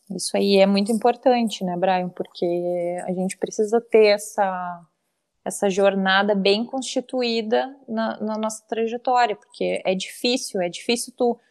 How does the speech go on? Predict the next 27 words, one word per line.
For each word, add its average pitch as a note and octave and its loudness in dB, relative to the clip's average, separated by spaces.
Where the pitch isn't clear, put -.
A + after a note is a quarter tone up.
te - 2
apropriar, G#3+ 0
é, F3+ -4
mas F#3 0
não F#3+ -4
é F#3 -2
impossível. A3 -2
É, G3 0
é - 4
muito A3+ 0
difícil B3+ -2
tu B3+ -6
te - -2
apropriar A#3+ 2
quando B3 -4
tu B3+ -8
não B3 -4
tem C4 2
uma C4+ -2
base. C4+ -2
Então, G3 0
vai G#3 6
depender A3 4
muito B3 4
de B3+ 2
ti C#4 2
buscar A#3 0